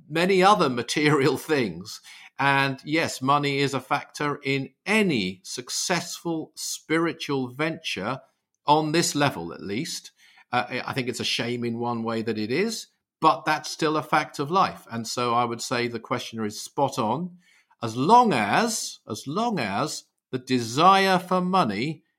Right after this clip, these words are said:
is spiritually motivated. And that's quite something to ponder. You have to be sure of that. But if it is, and I'll go even further, you know, people say, "Well, that person only gave to charity, so they get a knighthood or whatever."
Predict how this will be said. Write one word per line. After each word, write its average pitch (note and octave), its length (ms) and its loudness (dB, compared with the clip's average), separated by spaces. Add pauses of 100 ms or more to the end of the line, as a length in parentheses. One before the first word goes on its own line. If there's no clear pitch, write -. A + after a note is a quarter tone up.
(120)
is C3 180 -4
spiritually C#3+ 680 0
motivated. F#2+ 920 -2 (360)
And G#2+ 160 -4
that's - 280 -2
quite C3 380 0
something A#2 500 -6
to A#2 100 -10
ponder. C#3+ 560 -4
You C#3+ 80 -8
have B2 120 -8
to - 80 -20
be A2+ 120 -8
sure B2+ 400 0
of F#2+ 140 -8
that. A#2+ 440 0 (400)
But A2 120 -2
if D3 140 -2
it D3 140 2
is, F#3 480 2 (400)
and F3+ 140 4
I'll F#3+ 180 8
go A3 220 6
even D3+ 260 4
further, D3+ 720 2 (380)
you D#3 120 0
know, C#3 160 2
people E3 340 -2
say, C#3+ 220 -2
"Well, C#3 140 0
that D#3+ 220 0
person A#2 320 -2
only G#2+ 140 -4
gave G#2+ 200 -2
to G2 80 -12
charity, A2 500 -4
so G#2+ 140 -4
they G#2 100 -2
get G#2+ 160 -4
a G2 60 -6
knighthood A2+ 560 -6
or F2+ 60 -8
whatever." G2 520 -8